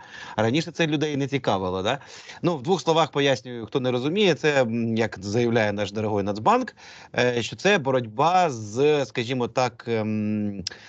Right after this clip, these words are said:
такими собі фінансовими мулами, назвемо їх так. Тобто ті, хто віддає свої картки для того, щоб через них прокручувались певні шахрайські кошти,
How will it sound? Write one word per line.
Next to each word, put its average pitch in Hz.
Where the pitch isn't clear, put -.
такими 151
собі 135
фінансовими 160
мулами, 151
назвемо 110
їх 117
так. 101
Тобто 110
ті, 196
хто -
віддає 127
свої 113
картки 214
для 135
того, 160
щоб 123
через 127
них 156
прокручувались 120
певні 107
шахрайські 104
кошти, 196